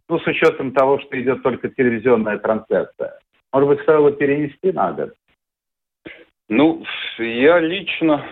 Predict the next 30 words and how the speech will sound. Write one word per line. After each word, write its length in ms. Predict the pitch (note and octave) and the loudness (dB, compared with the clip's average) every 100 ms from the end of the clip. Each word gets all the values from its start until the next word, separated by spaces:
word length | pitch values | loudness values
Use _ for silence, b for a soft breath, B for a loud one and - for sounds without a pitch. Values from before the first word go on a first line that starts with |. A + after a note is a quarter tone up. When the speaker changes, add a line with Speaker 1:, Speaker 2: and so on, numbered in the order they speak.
| B - | B -6
Speaker 2:
я 200 | C3+ D#3 | 0 2
лично 440 | D#3+ D#3+ - C3 - | 0 -2 -8 -10 -12
тоже, 460 | D3+ D#3 G2+ G2+ G2 | -6 -4 0 4 4
м, 220 | - F#2+ | 2 -2
э, 220 | F#2 F#2+ F2 | 0 -2 -2
в 140 | - | -6
таких 360 | - - E3 D#3 | -6 -2 0 0
же 100 | C#3 | 0
мнениях, 720 | C3 C#3+ E3 D#3 B2 A2+ - - | 0 2 2 4 2 0 -2 0
эм, 520 | A2+ A2+ A2 G#2 F#2+ | 4 4 2 0 -2
относительно 800 | G2+ A#2 A2 - B2 G#2 G2+ G2+ | -2 -2 -4 -4 -2 0 2 0
всех 280 | G2 - G#2+ | 0 0 -2
таких, 340 | - G2+ G2+ G2 | -2 -4 -4 -2
ну, 140 | G2 | -2
больших 500 | G2 F#2+ F#2 - A2 - | 2 0 0 0 -2 -4
публичных 580 | F#2 F#2+ G#2+ - F2 - | -6 -2 -2 0 -4 0
мероприятий, 800 | G2 F2+ - A2+ C#3+ - F2 E2 | -2 -2 0 2 2 2 -2 -2
как, 180 | - - - | -10 -12 -4
э, 280 | D#2+ D#2+ D#2 D2 | 0 2 2 -2
как 200 | - - | -6 -2
Олимпиада 680 | E2 E2 D#2+ D#2+ G#2+ F#2 E2+ | 0 0 0 2 2 2 2
и, 140 | E2 | 2
и, 480 | D#2+ E2 - D#2+ D#2 - B B B B - | 2 2 2 0 0 -6 B B B B -4
э, 160 | C#2 | 0
в 480 | D2 C#2+ A#1+ A1 A#1+ | 2 0 -2 -2 -2
то 140 | - F#2 | 0 2
же 100 | F2 | 4
время, 380 | G2 F2 D#2+ D#2+ | 4 4 2 2
и, 160 | E2 | 2
э, 280 | C#2 D#2+ D2+ | 2 2 0